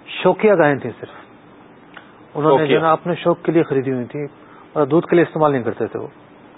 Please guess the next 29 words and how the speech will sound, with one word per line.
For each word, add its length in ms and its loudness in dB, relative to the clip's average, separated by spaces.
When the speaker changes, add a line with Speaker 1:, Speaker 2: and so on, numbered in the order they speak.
Speaker 2:
ٹھیک 200 -16
ہے۔ 60 -20
Speaker 1:
اور 160 -4
ممکن 280 -2
ایسے 200 -2
موسم 260 -8
میں 100 -8
فروخت 300 -10
کرتے 260 -6
ہوں، 100 -12
تو 120 -4
وہ 120 -4
آف 240 4
سیزن 260 0
کے 140 0
اندر 240 0
میں 140 -6
دیکھ 300 -2
کے 80 -2
حیران 320 0
ہو 160 -2
گیا، 120 2
ایسی 320 -2
ایسی 300 -8
گائیں 260 -6
اور 140 0
ایسے 200 -2
ایسے 220 -2
جناب، 360 0